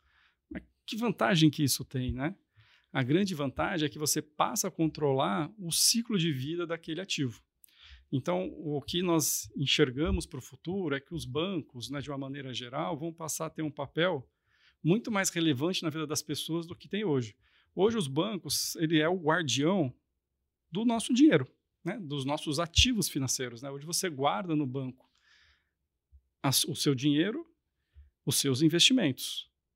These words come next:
Imagina que no mundo onde você tokeniza, ou seja, registra os seus bens em blockchain, os bancos passam a guardar as suas propriedades, seja a sua casa, o seu carro,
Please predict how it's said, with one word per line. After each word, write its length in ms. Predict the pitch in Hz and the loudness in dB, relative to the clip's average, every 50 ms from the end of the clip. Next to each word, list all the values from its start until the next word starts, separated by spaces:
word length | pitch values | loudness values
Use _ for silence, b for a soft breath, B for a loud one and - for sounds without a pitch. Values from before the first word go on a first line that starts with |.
| _ _ | _ _
Imagina 480 | - 151 151 165 156 139 143 208 220 208 | 4 6 6 6 6 4 2 0 -2 -2
que 120 | - 208 | -4 -2
no 140 | 190 180 165 | 0 2 4
mundo 380 | 151 151 175 202 220 202 170 | 4 4 2 2 0 -2 -2
onde 280 | 160 147 139 139 131 127 | -2 -2 -2 -2 -4 -4
você 340 | 127 143 - - - 139 131 | -4 -4 -4 -4 -2 -4 -6
tokeniza, 640 | 127 - 151 147 - 160 147 135 139 147 139 123 139 | -4 -4 -6 0 2 2 2 2 2 -2 -4 -4 -4
ou 40 | |
seja, 280 | 135 - 139 123 117 131 | -4 -2 -2 -4 -4 -4
registra 720 | 107 143 147 - - 123 165 208 233 208 - - 175 175 | -2 -2 0 0 0 0 0 0 -2 -2 -4 -4 -4 -4
os 160 | 180 160 131 - | -4 -4 -4 -2
seus 220 | 160 151 131 120 | 0 0 -2 -2
bens 320 | 120 135 131 127 120 113 | -4 -6 -6 -6 -6 -6
em 60 | 131 127 | -8 -8
blockchain, 600 | 123 123 120 - - - 165 180 202 190 143 b 107 b b b b b b b | -8 -8 -10 -8 -4 -2 -2 -2 0 -2 -4 b -8 b b b b b b b
os 140 | - 156 127 | -4 -4 -4
bancos 440 | 120 131 147 185 214 208 - 175 - | -2 0 -2 -2 -2 -2 -6 -8 -4
passam 360 | - 160 156 147 - - 147 | 0 0 0 2 0 -2 -4
a 80 | 139 139 | -4 -4
guardar 460 | 127 127 127 117 123 135 151 196 208 | -4 -6 -6 -6 -4 -2 -2 0 0
as 80 | 170 - | -2 -2
suas 240 | - - 180 - | -4 -4 -8 -8
propriedades, 800 | - - - 151 151 - 247 233 220 196 - - - - - - _ _ _ _ - - _ _ _ | -8 -6 -8 -8 -6 -6 -8 -8 -6 -6 -4 -4 -4 -6 -8 -10 _ _ _ _ -20 -20 _ _ _
seja 320 | _ - - - 131 113 123 | _ -6 0 0 0 0 0
a 40 | |
sua 160 | - - 160 160 | -4 -6 -8 -6
casa, 480 | - - 143 139 135 131 117 123 131 - - | -2 0 0 0 -2 -4 -8 -10 -14 -16 -14
o 60 | 160 | -8
seu 200 | 127 - - 139 | -6 -6 -6 -6
carro, 480 | 135 - - 123 127 131 123 107 131 127 | -6 -6 -6 -4 -4 -4 -6 -8 -12 -16